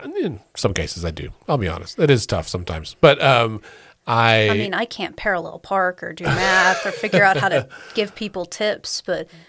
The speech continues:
Speaker 2: I was reading this, I'm f-, still reading this book. Um, I don't know if we're allowed to say the books that we're re-, we are?
Speaker 1: Yeah, yeah.
Speaker 2: Okay. Uh, it's called, um, The Body Is Not an Apology,
Speaker 1: Hmm.
Speaker 2: The Power of Sa-, Radical Self-Love by Sonia Renee Taylor.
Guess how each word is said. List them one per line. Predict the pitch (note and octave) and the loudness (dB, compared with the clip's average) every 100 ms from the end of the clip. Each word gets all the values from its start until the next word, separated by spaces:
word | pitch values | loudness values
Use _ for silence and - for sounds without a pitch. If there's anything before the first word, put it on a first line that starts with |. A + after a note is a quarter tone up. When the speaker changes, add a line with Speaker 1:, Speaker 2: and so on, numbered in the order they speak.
| _ - | _ 2
Speaker 2:
I | A3+ | 4
was | C4+ C4 G#3+ | 4 -2 -6
reading | A#3 A3+ G#3+ G3 | -6 -4 -4 -6
this, | F#3 F#3 - - | -6 -8 -12 -8
I'm | G#3+ G#3+ | -8 -8
f-, | - - | -10 -10
still | - - C#4 | -8 -4 -2
reading | A3+ F#3+ F3 | -2 -6 -8
this | F#3 | -10
book. | - F3 E3+ - - | -8 -8 -8 -14 -12
Um, | F#3 E3 D#3 - _ _ - | -8 -6 -8 -14 _ _ -16
I | |
don't | A#3+ F#3+ | -12 -10
know | |
if | G3+ - | -12 -10
we're | |
allowed | E3+ F3 | -12 -12
to | - | -12
say | - F#3 | -12 -12
the | E3+ | -14
books | D#3 - | -16 -14
that | - | -14
we're | D#3 D#3 | -12 -14
re-, | - | -14
we | G3 A3+ | -6 0
are? | |
Speaker 1:
Yeah, | C#4+ | 2
yeah. | - B3 | 4 2
Speaker 2:
Okay. | F#3+ E3 - - - - | 0 -6 -10 -20 -18 -2
Uh, | G#3+ G3+ | 0 0
it's | - | -4
called, | - A#3 A3 A3 | -6 -4 -4 -4
um, | G#3 F#3 D#3 - - | -2 -2 -4 -10 -12
The | G#3 | -8
Body | F#3 F#3 G#3 | -2 -2 -2
Is | F#3 F#3 | -4 -6
Not | F3+ F#3 | -8 -8
an | |
Apology, | F3 - F#3 G3+ A3 A#3+ B3+ _ - | -10 -6 -6 -6 -6 -10 -10 _ -8
Speaker 1:
Hmm. | E3+ - G3+ | -8 -8 -12
Speaker 2:
The | G3 | -8
Power | G3 G3 G3 | -4 -2 -2
of | F3+ | -4
Sa-, | F#3+ F3+ _ - | -4 -4 _ -8
Radical | G3 G3 G3 F3+ | -6 -6 -6 -8
Self-Love | - F3 - F3 E3+ | -6 -8 -6 -6 -6
by | F3+ F#3 | -6 -6
Sonia | F3+ - F#3+ F3+ | -8 -10 -8 -8
Renee | F3 F3 E3+ | -8 -8 -8
Taylor. | - F3 E3 F3+ | -6 -6 -6 -10